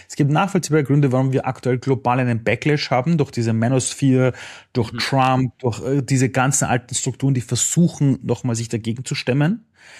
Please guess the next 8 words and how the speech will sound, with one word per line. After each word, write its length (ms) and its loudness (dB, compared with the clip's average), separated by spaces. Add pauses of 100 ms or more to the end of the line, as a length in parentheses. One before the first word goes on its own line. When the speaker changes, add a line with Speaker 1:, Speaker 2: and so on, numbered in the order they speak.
(200)
Speaker 1:
Aber 140 0
der 160 2
Weg 180 2
ist 120 -4
eingeschlagen, 720 -2 (140)
ziemlich 280 -4
klar. 380 -2 (800)
Ähm, 460 4